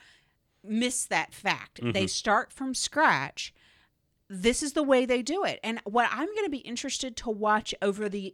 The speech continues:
Speaker 1: evolving five to seven years is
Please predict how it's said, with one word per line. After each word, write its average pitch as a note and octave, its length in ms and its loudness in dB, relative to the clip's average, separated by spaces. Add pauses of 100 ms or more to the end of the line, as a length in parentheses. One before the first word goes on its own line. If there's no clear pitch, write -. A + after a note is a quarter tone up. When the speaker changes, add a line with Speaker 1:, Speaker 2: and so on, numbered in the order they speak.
Speaker 1:
evolving G3+ 1000 0 (880)
five A3 560 4
to G#3 100 -6
seven G3+ 420 2
years G3+ 560 -4 (560)
is G#3+ 640 2